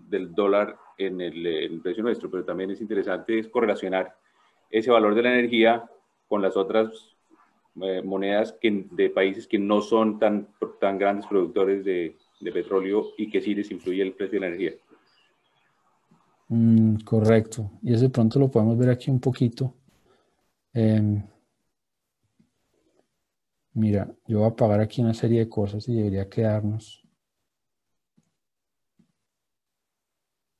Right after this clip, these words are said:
Speaker 2: Entonces, em, esto es lo que, si tú estadísticamente vas y analizas cada una de estas monedas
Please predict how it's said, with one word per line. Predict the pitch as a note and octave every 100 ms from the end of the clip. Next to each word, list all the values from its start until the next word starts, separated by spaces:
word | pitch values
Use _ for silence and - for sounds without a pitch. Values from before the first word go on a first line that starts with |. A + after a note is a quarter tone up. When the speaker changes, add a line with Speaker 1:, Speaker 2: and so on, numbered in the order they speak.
| _ _ -
Speaker 2:
Entonces, | G#2 A2+ G#2+ A#2+ A#2 - -
em, | A2+ G#2 G2+ F#2+ F#2+ - _ _ _ _ _ _ _ _ _ _ _
esto | B2+ - C#3+ C#3+
es | C#3+ C#3
lo | C#3+ C#3+
que, | D#3+ B2 A2
si | -
tú | A2+ A2+
estadísticamente | A2+ C3 C3 D3+ C3+ B2+ A2 C3
vas | B2+ A#2+
y | C3+
analizas | B2+ G#2+ - B2
cada | - C3 B2+
una | C3 C3
de |
estas | A#2+ B2+ B2
monedas | B2 A2+ G#2+ - -